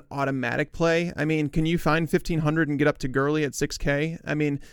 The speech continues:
the matchup against the Cowboys hasn't been particularly bad lately, and they might be without Leighton Vander Esch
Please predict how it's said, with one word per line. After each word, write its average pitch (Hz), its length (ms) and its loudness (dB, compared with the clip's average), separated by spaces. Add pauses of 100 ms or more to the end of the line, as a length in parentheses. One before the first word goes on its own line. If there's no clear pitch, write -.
(140)
the 160 80 2
matchup 165 260 2
against 170 200 0
the 156 60 0
Cowboys 147 600 2
hasn't 151 420 2
been 143 340 0
particularly 147 680 0
bad 127 380 0
lately, 180 440 0
and 143 160 0
they 143 80 2
might 151 180 2
be 151 80 4
without 139 300 2
Leighton 151 260 2
Vander 143 260 4
Esch 147 240 2